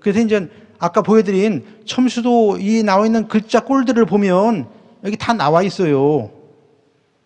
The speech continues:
있어요, 이렇게. 뭐, 뭐 우리가 우연의 일치라고 할 수는 없죠. 그러니까 화폐라고 하는 것은 국가 공인에서, 공인기관에서 만든 거기 때문에 뭐 우연의 일치라고 할 수는 없을 것 같고,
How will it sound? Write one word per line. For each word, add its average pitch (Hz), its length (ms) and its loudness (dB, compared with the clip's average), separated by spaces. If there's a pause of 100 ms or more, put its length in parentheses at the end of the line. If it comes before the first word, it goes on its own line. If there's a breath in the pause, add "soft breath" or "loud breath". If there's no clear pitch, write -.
있어요, 151 460 -2
이렇게. 120 560 -12 (960)
뭐, 131 160 -8
뭐 139 140 -4
우리가 147 260 -2
우연의 208 380 0
일치라고 190 320 -4
할 185 80 -4
수는 190 160 -10
없죠. 135 220 -8
그러니까 151 260 -4 (260 loud breath)
화폐라고 220 400 -2
하는 208 120 -4
것은 208 220 -6
국가 190 280 -4
공인에서, 190 580 -2 (240)
공인기관에서 151 600 -6
만든 135 240 -4
거기 139 160 -6
때문에 123 400 -10 (240 soft breath)
뭐 147 120 -12
우연의 180 320 -2
일치라고 165 300 -6
할 160 80 -8
수는 185 160 -8
없을 127 220 -6
것 135 100 -2
같고, 110 460 -4